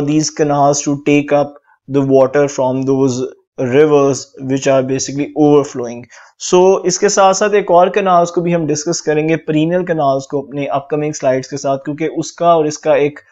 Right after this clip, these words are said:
कंपैरेटिव क्वेश्चन आ जाता है आपको,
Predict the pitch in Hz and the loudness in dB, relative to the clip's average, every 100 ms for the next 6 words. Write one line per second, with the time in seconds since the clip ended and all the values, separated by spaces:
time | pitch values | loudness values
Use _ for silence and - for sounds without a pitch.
0 | _ _ - 165 160 151 156 170 180 175 | _ _ -2 -2 2 2 4 0 -2 0
1 | 147 143 156 139 127 135 135 139 135 - | -2 -2 -4 -2 -2 -2 -2 -2 -4 -4
2 | 123 117 - 151 | -6 -6 -6 -6